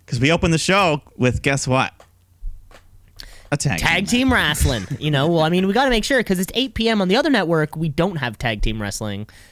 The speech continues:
Speaker 2: Somebody
Speaker 1: No,
Speaker 2: needs to
Speaker 1: but
Speaker 2: be having tag team wrestling.
Speaker 1: Yeah. Well, we know they're not gonna have women's wrestling to open the show, that's for sure.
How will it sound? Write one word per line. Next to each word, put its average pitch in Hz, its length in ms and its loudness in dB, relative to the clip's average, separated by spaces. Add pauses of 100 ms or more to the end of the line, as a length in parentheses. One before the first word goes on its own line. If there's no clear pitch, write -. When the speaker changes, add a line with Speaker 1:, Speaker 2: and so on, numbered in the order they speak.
Speaker 2:
Somebody 285 480 0
Speaker 1:
No, - 80 4
Speaker 2:
needs 147 160 2
to - 100 2
Speaker 1:
but 117 80 0
Speaker 2:
be 113 100 -2
having 110 300 -2
tag 110 240 -4
team 107 180 -6
wrestling. 95 500 -8 (640)
Speaker 1:
Yeah. 82 220 -8 (220)
Well, 82 140 -6
we 90 140 -2
know 107 160 2
they're 104 100 0
not 101 140 -2
gonna 107 120 -4
have 101 140 -4
women's 95 280 -8
wrestling 73 320 -12
to 76 60 -8
open 76 200 -10
the 62 60 -14
show, 78 200 -16
that's 78 180 -18
for - 60 -20
sure. - 120 -20